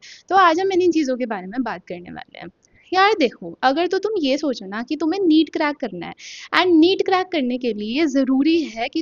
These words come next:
तुम पूरा दिन बस बैठे रहो अपनी चेयर टेबल पे and पढ़ते रहो, तो ऐसा नहीं है, ठीक है? मतलब एक point of time पे जाके ऐसा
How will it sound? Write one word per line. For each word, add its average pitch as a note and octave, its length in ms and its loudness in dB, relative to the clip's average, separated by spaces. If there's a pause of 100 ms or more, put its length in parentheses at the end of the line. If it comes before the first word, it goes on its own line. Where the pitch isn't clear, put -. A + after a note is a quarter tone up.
तुम D#4+ 220 0
पूरा D4 260 -2
दिन D4+ 260 2
बस D#4 240 0
बैठे B3 400 -2
रहो C4+ 140 0
अपनी C4 260 0
चेयर A#3+ 300 -4
टेबल A#3 280 -4
पे C4 220 -6
and D4 140 0
पढ़ते A3 240 -10
रहो, - 200 -10 (420)
तो G4 60 2
ऐसा G4 240 4
नहीं A#3+ 360 0
है, F#3 160 -12 (260)
ठीक F#4 120 -2
है? G#4 60 2
मतलब A4+ 280 2
एक F#4+ 240 0 (120)
point E4 220 2
of G4 160 -2
time C#4+ 200 4
पे E4 100 0
जाके C#4+ 300 -2
ऐसा D4+ 220 -2